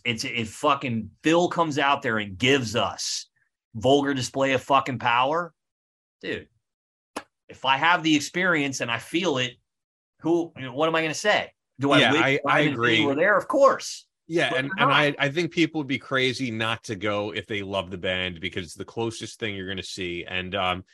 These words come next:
Speaker 2: and as for Fear Factory on the tour that you're doing, um, if there's anything that I know about Dino Cazares, just as a fan,
Speaker 1: He's a
Speaker 2: I
Speaker 1: pro.
Speaker 2: don't think he, yeah, I don't think he's gonna put a subpar product out there. And
Speaker 1: No.
Speaker 2: the evidence of that for me is I got to see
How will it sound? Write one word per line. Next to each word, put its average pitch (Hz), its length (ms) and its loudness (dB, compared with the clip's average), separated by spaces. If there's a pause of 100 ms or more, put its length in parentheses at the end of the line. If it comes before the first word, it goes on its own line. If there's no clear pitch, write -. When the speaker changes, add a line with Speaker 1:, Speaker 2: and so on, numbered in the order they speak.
(200)
Speaker 2:
and 151 100 2
as 170 160 2
for 190 140 -4
Fear 180 240 -2
Factory 156 460 -2
on 139 100 -2
the 131 60 -4
tour 143 260 -2
that 135 140 -4
you're 143 180 -2
doing, 104 420 -2
um, 101 400 -6
if 104 160 -6
there's 135 200 -6
anything 147 360 -2
that 101 120 -2
I 117 180 0
know 123 160 -2
about 107 240 0
Dino 110 240 -6
Cazares, 101 460 -6
just - 200 -10
as 98 160 -10
a 92 60 -12
fan, 120 460 -4 (320)
Speaker 1:
He's 143 180 0
a 131 60 4
Speaker 2:
I 135 80 2
Speaker 1:
pro. 127 100 2
Speaker 2:
don't 131 200 4
think 139 140 -6
he, 131 120 -12 (360)
yeah, 202 180 4
I 160 120 4
don't 196 260 4
think 214 120 -6
he's 175 120 -6
gonna 170 160 -2
put 165 180 0
a 135 40 -2
subpar 135 580 -2
product 117 440 -2
out 107 260 0
there. 95 240 0
And 101 180 -4
Speaker 1:
No. 107 120 0
Speaker 2:
the 110 120 -4
evidence 139 340 -4
of 117 60 -8
that 117 200 -2
for 98 100 -14
me 113 160 -4
is 95 160 -4
I 98 60 -6
got 95 240 -6
to 101 60 -16
see 104 420 -8